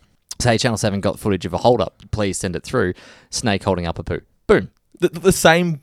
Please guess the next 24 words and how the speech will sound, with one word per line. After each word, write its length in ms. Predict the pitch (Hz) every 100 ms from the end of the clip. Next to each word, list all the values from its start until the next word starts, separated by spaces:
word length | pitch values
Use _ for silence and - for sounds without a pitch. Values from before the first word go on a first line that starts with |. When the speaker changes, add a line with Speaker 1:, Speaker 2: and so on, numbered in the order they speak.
| -
Speaker 2:
Seven 260 | - 147 143
News 160 | 143
page 280 | - 139 120
that 140 | 101 -
fell 180 | 131
for 160 | 127 131
Speaker 1:
The 100 | 147
Speaker 2:
it. 60 | 156
Speaker 1:
exact 300 | 123 180 -
same 160 | 139
page. 280 | 110 175 - 427 - -
Speaker 2:
<laughs> 40 | -
Speaker 1:
Kept 260 | 185 220
falling 440 | - 170 120 98 92
for 220 | 95 98
it 100 | -
again 420 | - 110 131 151 -
and 100 | 139
again 260 | 120 107 107
and 120 | 113
again. 300 | 113 127 110
And 180 | - 131
then 120 | 143
ultimately, 680 | 147 160 160 151 139 131